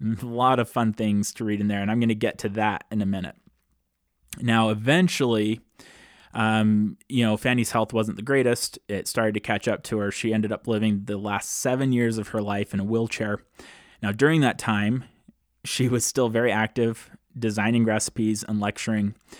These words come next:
And her last lecture happened ten days before her death. She died in nineteen fifteen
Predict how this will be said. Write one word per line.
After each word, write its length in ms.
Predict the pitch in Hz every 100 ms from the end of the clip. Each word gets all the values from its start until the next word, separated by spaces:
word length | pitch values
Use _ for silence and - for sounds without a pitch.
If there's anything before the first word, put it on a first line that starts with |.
| - - -
And 300 | 110 107 107
her 120 | 110
last 420 | 104 107 117 - 98
lecture 360 | 107 - 107
happened 600 | - - 101 107 101 98
ten 340 | - - 123 123
days 260 | 113 104
before 320 | - 101 101 101
her 100 | 104
death. 320 | 101 98 - _ - - _
She 180 | - 101
died 300 | 104 101 101
in 160 | 95
nineteen 480 | 101 110 - 113 104
fifteen 720 | - 120 - - 117 110 110